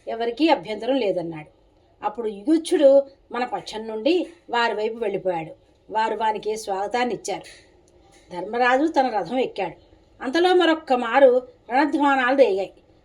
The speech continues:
ప్రచండ వాయువులో వృక్షాల వలె ఊగిసలాడుతూ సేనలు సాగుతున్నాయి. ప్రళయకాలంలో సముద్రం ఘోషిస్తున్నట్లుగా వారి కోలాహలం వినిపిస్తోంది.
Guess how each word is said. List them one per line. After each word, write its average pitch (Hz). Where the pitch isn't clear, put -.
ప్రచండ 311
వాయువులో 302
వృక్షాల 269
వలె 269
ఊగిసలాడుతూ 226
సేనలు 226
సాగుతున్నాయి. 175
ప్రళయకాలంలో 339
సముద్రం 302
ఘోషిస్తున్నట్లుగా 294
వారి 254
కోలాహలం 233
వినిపిస్తోంది. 196